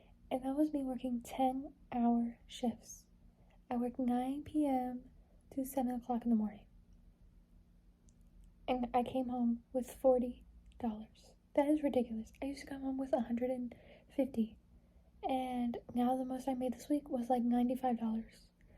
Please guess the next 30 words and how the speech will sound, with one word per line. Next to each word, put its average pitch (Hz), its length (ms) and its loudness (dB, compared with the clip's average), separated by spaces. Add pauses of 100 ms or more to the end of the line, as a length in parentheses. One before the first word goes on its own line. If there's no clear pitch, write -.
(320)
I 294 60 0
have 330 340 0
bills 277 340 4
to - 80 -6
pay. 226 260 -2
I 370 60 -2
have 262 220 2 (100)
rent 302 240 -8
to - 100 -14
pay. 269 440 -8 (840)
I 294 60 -4
have 269 180 -6 (380)
gifts - 500 0 (280)
to 285 100 2
get, 254 440 -8 (140)
like, - 200 -16 (1400)
ugh. 262 160 2 (880)
And 262 80 -6
so 262 400 -2 (200)
his 262 200 -6
mom 254 360 -4
had 254 180 -8
to 247 60 -8
remind 247 400 -2
me, 247 280 -4
you 254 100 -10
know, 240 300 0
it's 254 120 -8
about 294 200 -6 (160)
family. 254 480 2